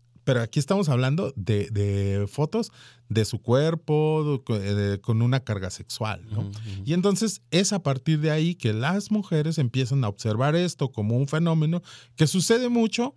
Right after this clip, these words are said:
Speaker 2: Ujú.
Speaker 1: que los hombres tenemos. Digo, yo siempre se los digo en los talleres,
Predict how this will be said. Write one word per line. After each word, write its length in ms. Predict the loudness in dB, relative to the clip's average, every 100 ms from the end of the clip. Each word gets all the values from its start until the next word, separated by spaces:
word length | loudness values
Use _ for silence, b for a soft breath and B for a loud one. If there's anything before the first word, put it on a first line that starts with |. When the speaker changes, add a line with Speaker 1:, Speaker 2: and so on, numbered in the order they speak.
| -6
Speaker 2:
Ujú. 200 | -6 -2
Speaker 1:
que 100 | 2
los 220 | 2 2
hombres 320 | 2 0 0 0
tenemos. 540 | 0 2 2 0 -4 B B B
Digo, 200 | 2 2 4
yo 280 | 2 2
siempre 540 | 0 0 2 2 0 0
se 120 | 0
los 120 | 0
digo 240 | 0 2 2
en 140 | 0
los 120 | -2 0
talleres, 380 | 0 0 0